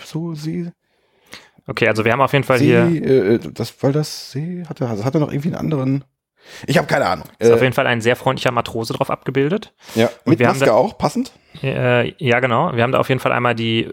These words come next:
Speaker 2: äh, freche Siech, das ist ein helles.
Speaker 1: Mhm.
Speaker 2: Dann haben wir den, äh, oh je.
Speaker 1: Ja.
Speaker 2: Schumchenli?
Speaker 1: Das, das, das, sch-, sch-, äh, äh, das, die Schaumkrone. Sch-, Schumkröli.
Speaker 2: Achso, das ist das Pale Ale und den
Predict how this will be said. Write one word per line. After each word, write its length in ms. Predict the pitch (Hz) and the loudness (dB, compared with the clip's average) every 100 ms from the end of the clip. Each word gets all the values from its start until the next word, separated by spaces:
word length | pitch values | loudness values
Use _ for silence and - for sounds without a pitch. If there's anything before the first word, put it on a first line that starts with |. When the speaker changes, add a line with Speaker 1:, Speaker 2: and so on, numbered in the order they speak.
| - | 0
Speaker 2:
äh, 160 | 120 | 0
freche 380 | 110 - 131 - | 0 -2 0 0
Siech, 380 | 107 117 196 - | 0 -2 -2 -4
das 180 | 113 - | -4 -4
ist 80 | 123 | -2
ein 180 | - 107 | -2 0
helles. 480 | 113 151 208 - - | 2 2 0 -6 -6
Speaker 1:
Mhm. 180 | 104 127 | -2 0
Speaker 2:
Dann 200 | 117 113 | 2 2
haben 260 | 117 117 117 | 2 0 0
wir 300 | 113 113 110 | 2 4 4
den, 580 | 107 110 110 110 110 - _ - - - - - | 2 2 2 0 -4 -10 _ -20 -14 -14 -16 -2
äh, 400 | 120 113 113 110 - _ _ _ _ - | 2 4 6 4 0 _ _ _ _ -8
oh 120 | 113 | -2
je. 260 | 107 107 95 90 _ _ _ _ - | 0 0 0 -8 _ _ _ _ -2
Speaker 1:
Ja. 220 | 117 147 | 4 4
Speaker 2:
Schumchenli? 1700 | - 151 190 196 - - 107 147 156 165 180 185 190 196 196 233 285 | 4 4 4 2 -2 -4 0 2 4 2 2 2 0 -2 2 4 4
Speaker 1:
Das, 180 | 147 | 4
das, 240 | 135 131 - | 2 0 -2
das, 80 | 113 | -6
sch-, 140 | 131 139 | 0 0
sch-, 160 | 131 - | 0 4
äh, 600 | 135 101 120 98 113 87 | 4 6 4 4 2 0
äh, 60 | 76 | -2
das, 200 | 107 - | -6 -6
die 240 | 87 113 | -8 -2
Schaumkrone. 640 | - 269 - 113 107 101 _ _ - - | 0 0 2 2 2 0 _ _ -20 -16
Sch-, 220 | - 131 | -14 -12
Schumkröli. 800 | - 277 - - - 117 110 104 | -4 -4 -4 -6 -4 0 0 -2
Speaker 2:
Achso, 200 | - 110 | -2 0
das 120 | 107 | 0
ist 40 | |
das 120 | 117 - | -2 -2
Pale 260 | 123 139 | -2 2
Ale 180 | 160 165 | 2 2
und 280 | 139 135 139 | 2 2 4
den 380 | 143 139 165 | 2 2 -4